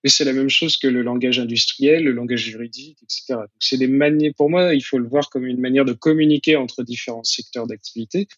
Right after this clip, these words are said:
Mais si on revient à une, à une définition de l'artiste plus, euh, Renaissance, par exemple,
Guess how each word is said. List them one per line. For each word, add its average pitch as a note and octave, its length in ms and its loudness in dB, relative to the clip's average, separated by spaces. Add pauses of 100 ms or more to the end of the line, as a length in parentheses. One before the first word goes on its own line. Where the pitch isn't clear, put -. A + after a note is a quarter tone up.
(140)
Mais A#2+ 80 -4
si - 180 2
on D#3 120 4
revient D3 240 4
à D#3+ 260 2
une, A#2+ 260 -4
à A2+ 260 -18
une A#2+ 120 -18
définition B2+ 540 -2
de B2 60 -6
l'artiste - 500 -6
plus, B2+ 340 0
euh, A2+ 200 -8
Renaissance, A#2 560 -2
par A2 180 -4
exemple, C#3 400 0